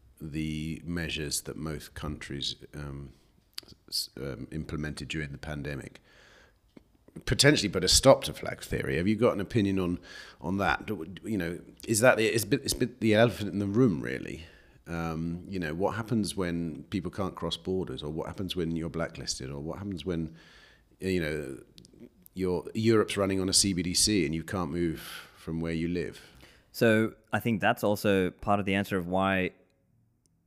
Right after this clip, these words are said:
Speaker 2: it's important to have your backup option before these things go wrong. So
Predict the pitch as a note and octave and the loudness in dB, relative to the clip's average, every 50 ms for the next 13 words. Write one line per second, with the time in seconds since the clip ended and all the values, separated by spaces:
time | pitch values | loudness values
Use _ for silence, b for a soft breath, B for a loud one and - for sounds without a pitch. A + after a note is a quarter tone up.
0 | _ - A2+ - A#2 G2+ - A2+ A2+ G#2+ G2+ G2 G2 G#2+ G#2+ G#2 G#2 G2+ F#2 F2 | _ -2 0 2 2 4 6 6 6 4 4 2 2 4 4 6 6 4 2 -2
1 | - - _ - F2+ F#2 F2 G2+ G2 - G#2 G2 - G2+ F#2+ F#2 - - F#2+ F2 | -8 -14 _ 0 0 2 4 4 4 4 4 4 6 4 4 2 2 -2 -2 -2
2 | F2+ F2+ - G2+ A2 B2 A#2 A2 G2+ - - F2 F2 - - E2 D2 C#2 D2 D2+ | -2 -2 2 4 4 4 4 2 -2 -2 -2 -4 -6 -4 -2 -2 -2 0 0 -2
3 | A#1 G2 - _ _ _ _ _ b b b b b b b b b b - F#2+ | -4 -6 -10 _ _ _ _ _ b b b b b b b b b b 0 2
4 | F#2+ F#2 F#2 F#2 F#2 F2+ E2+ | 4 4 6 4 4 2 0